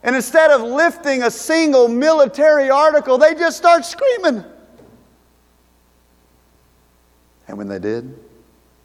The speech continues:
Joshua says, "For the Lord hath given you the city."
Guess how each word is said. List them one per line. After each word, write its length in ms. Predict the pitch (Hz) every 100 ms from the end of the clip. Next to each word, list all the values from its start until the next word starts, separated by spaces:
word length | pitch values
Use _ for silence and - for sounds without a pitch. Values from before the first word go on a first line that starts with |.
| _ _ _ _ _ _ _ _ _ _
Joshua 420 | 117 113 107 104
says, 220 | 117 110
"For 100 | -
the 140 | 110 107
Lord 600 | 107 117 117 110 107 95 - _ _ _ _
hath 280 | - 120 - 113
given 580 | 113 127 117 117 107 107
you 500 | 107 110 127 120 110 - - _ _ _ _ - _ _ _
the 80 | _
city." 420 | - - - _